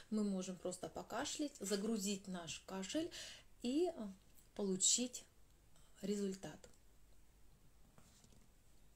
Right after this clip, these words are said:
Поэтому предлагаю задуматься о своем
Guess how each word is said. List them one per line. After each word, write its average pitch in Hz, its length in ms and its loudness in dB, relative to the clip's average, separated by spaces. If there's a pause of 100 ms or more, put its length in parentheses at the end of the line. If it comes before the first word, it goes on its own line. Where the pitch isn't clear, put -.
(1120)
Поэтому 240 560 8 (720)
предлагаю 220 1000 6 (380)
задуматься 190 920 4 (380)
о 190 60 4
своем 190 520 2